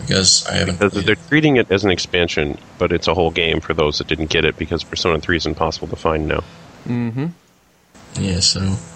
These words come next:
Speaker 1: I don't even know
Speaker 2: Every
Speaker 1: if I like Persona, so
Speaker 3: But I should be able to start over and play through the expanded content only, right, Anna?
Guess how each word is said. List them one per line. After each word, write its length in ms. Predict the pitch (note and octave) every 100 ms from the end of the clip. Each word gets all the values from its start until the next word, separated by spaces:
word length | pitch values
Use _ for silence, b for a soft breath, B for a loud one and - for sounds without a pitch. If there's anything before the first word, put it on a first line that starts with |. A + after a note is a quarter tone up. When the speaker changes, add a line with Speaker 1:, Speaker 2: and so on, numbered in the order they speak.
| - - -
Speaker 1:
I 60 | G2+
don't 100 | G2+
even 140 | F#2
know 60 | F#2+
Speaker 2:
Every 120 | E2+
Speaker 1:
if 60 | D2
I 20 |
like 220 | E2+ -
Persona, 500 | F#2 - F#2 - -
so 300 | - - -
Speaker 3:
But 100 | D#3
I 60 | D#3
should 240 | - A3
be 80 | G#3+
able 120 | G3
to 100 | E3+ D3
start 340 | - D#3 D#3
over 340 | D#3 D3 C#3+ -
and 540 | C3 B2+ A#2+ A#2 -
play 180 | - D3
through 160 | -
the 120 | A#2+ A2
expanded 560 | - - C#3 C3 A2 -
content 360 | A#2 G#2 G#2
only, 260 | G#2 F#2 E2+
right, 180 | F#2 A2
Anna? 300 | A2+ A#2+